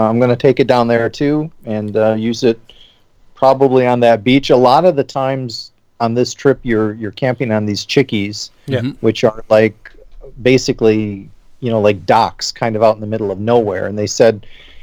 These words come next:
Speaker 1: everything you read says, "Okay, when it starts to get about twilight, just go in your tent. Don't even bother trying to stay out because, you know, you're gonna get swarmed."
Speaker 3: Right.
Speaker 1: But for the beach camping, for there, there are a couple of ground sites that you can get into. I think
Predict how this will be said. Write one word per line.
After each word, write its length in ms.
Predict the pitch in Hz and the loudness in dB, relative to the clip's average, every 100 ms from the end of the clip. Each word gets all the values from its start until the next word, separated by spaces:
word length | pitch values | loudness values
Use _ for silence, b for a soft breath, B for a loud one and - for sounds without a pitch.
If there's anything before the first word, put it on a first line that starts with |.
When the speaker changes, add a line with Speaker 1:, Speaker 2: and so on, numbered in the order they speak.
| b - | b 0
Speaker 1:
everything 300 | 143 147 139 | 2 2 2
you 100 | 123 | 2
read 240 | 131 127 | 2 0
says, 420 | - 120 110 101 - | 2 4 4 0 -6
"Okay, 280 | 120 - 113 | -4 0 0
when 140 | 110 113 | 2 -2
it 100 | 117 | 0
starts 240 | 131 - | 0 0
to 60 | 135 | 0
get 120 | 120 | 2
about 260 | 113 110 - | 4 2 2
twilight, 380 | 120 113 101 | 0 2 0
just 220 | 98 98 107 | -6 -16 -6
go 180 | 117 | -4
in 80 | 113 | -4
your 100 | 104 | -8
tent. 300 | 101 104 95 | -8 -10 -8
Don't 160 | 107 104 | -8 -6
even 140 | 101 | -2
bother 280 | 98 98 98 | 2 4 2
trying 240 | 92 95 | -2 -6
to 60 | 92 | -6
stay 280 | - 98 90 | -6 -4 -2
out 240 | 85 82 | -4 -6
because, 560 | 104 92 87 90 - - _ - | -10 -10 -12 -14 -16 -20 _ -14
you 140 | 117 | -10
know, 60 | 95 | -8
you're 140 | 101 98 | -6 -4
gonna 180 | 104 98 | -4 -4
get 160 | 95 | -6
swarmed." 460 | - 104 95 87 92 b b b | -6 -2 -2 -2 -8 b b b
Speaker 3:
Right. 240 | 98 90 - _ - | -10 -10 -14 _ 0
Speaker 1:
But 200 | 123 117 | 0 0
for 640 | _ - 120 123 120 113 107 110 | _ 2 6 6 6 4 2 -4
the 100 | 107 | -4
beach 560 | 98 135 160 - - - _ _ _ | 0 2 2 0 -6 -8 _ _ _
camping, 680 | - 165 156 160 160 160 160 - | 0 0 2 0 0 -2 -6 -2
for 540 | 120 117 117 117 113 - _ _ _ - | 2 6 6 6 4 0 _ _ _ 0
there, 280 | 117 120 - | 2 2 -2
there 200 | 135 123 | 2 2
are 200 | 123 143 | 4 2
a 60 | 160 | 2
couple 340 | - 156 139 | 0 -2 -2
of 260 | 120 101 - | -2 -4 -16
ground 360 | 104 113 123 131 | -2 0 0 -2
sites 340 | - 143 139 - | 0 0 0 -8
that 140 | - | -6
you 100 | 139 | -8
can 160 | 135 139 | -8 -6
get 140 | 131 | -4
into. 480 | 139 147 165 160 160 | -4 -4 -2 -2 0
I 120 | 107 110 | 0 0
think 320 | 135 123 | 0 0